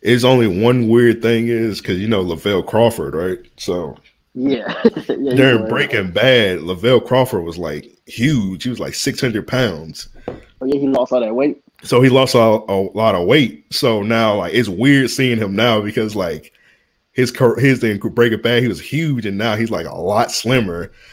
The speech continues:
Speaker 1: and he's trying to play
Speaker 2: Yeah.
Speaker 1: his character. I'm like, "All right, so what did you, like, gain a bunch of weight from with Breaking
Speaker 2: Yeah.
Speaker 1: Bad time?" It just looks weird 'cause he just looks a lot, he looks a lot older, but he lost a lot of weight. It's just weird seeing it.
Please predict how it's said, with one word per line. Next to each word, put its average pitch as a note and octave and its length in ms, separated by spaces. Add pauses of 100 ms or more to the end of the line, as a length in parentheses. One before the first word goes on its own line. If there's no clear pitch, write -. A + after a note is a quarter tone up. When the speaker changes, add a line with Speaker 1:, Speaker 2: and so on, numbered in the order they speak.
(120)
Speaker 1:
and G2+ 140
he's A2+ 100
trying A#2 180
to F#2+ 60
play B2+ 220
Speaker 2:
Yeah. A2+ 80
Speaker 1:
his G2+ 120
character. A2 440
I'm C3 200
like, D#2+ 320
"All G2 220
right, F2 180
so G#2+ 180
what C3 140
did C#3 100
you, A#2 120
like, F2 200 (140)
gain C#3+ 360
a C#3 40
bunch D3 280
of D3 80
weight D#3+ 360 (120)
from A#2 380
with A#2 240
Breaking B2 280
Speaker 2:
Yeah. A2+ 80
Speaker 1:
Bad C#3+ 260
time?" C#3 220 (220)
It D3 120
just D3+ 200
looks C3 220
weird G#2+ 440
'cause A2 120
he A2+ 100
just A#2+ 240
looks A2 300 (320)
a F#2+ 140
lot, G#2+ 500 (120)
he B2+ 180
looks D3 300
a F#2+ 80
lot A2 380
older, G#2+ 600 (340)
but G#2+ 140
he A2 120
lost A#2 340
a G2+ 40
lot G#2 260
of F2+ 80
weight. G2+ 280
It's A2 120
just G#2+ 140
weird F#2+ 340
seeing D#2 320
it. G1+ 100